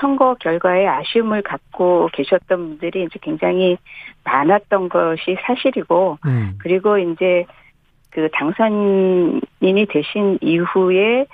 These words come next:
Speaker 1: 사실은 어떤 정책적인 면보다는 현 정부와의 갈등이 좀 많이 부각되었던 면이 이-,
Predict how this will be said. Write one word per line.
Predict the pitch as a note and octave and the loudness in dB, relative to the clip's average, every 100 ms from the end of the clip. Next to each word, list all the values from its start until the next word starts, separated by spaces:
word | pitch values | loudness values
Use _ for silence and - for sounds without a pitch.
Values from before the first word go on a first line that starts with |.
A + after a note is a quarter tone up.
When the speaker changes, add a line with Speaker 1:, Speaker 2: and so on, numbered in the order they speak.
| - - _ - | -16 -20 _ -4
Speaker 1:
사실은 | F#3+ - F#3 G3+ G3+ G3 - - | -4 -4 -4 -2 -2 -4 -8 -10
어떤 | - F#3+ F#3 | -4 -2 -2
정책적인 | - - A#3+ A#3 A#3 G#3+ G#3 | -4 -2 -2 0 -2 0 0
면보다는 | F#3+ F#3 F3 D#3+ E3+ F3+ G#3+ B3 | 0 0 -4 -2 0 2 0 -2
현 | - E4+ F4 - | 0 2 2 0
정부와의 | E3+ D#3+ F3 E3+ F#3 | -4 0 0 2 0
갈등이 | - - - B3 A#3 A3 | -2 -8 -4 -2 0 -2
좀 | G3+ F#3 E3+ - _ _ - | -2 -2 -4 -8 _ _ -8
많이 | C#3+ D#3 F3+ E3+ | -4 0 0 -2
부각되었던 | - F#3 F#3 G3 E3 D#3 _ _ - _ - E3+ E3+ | 0 0 0 -2 -2 -4 _ _ -20 _ -6 -4 -2
면이 | D#3 D#3 F#3 | -2 0 0
이-, | E3+ | 0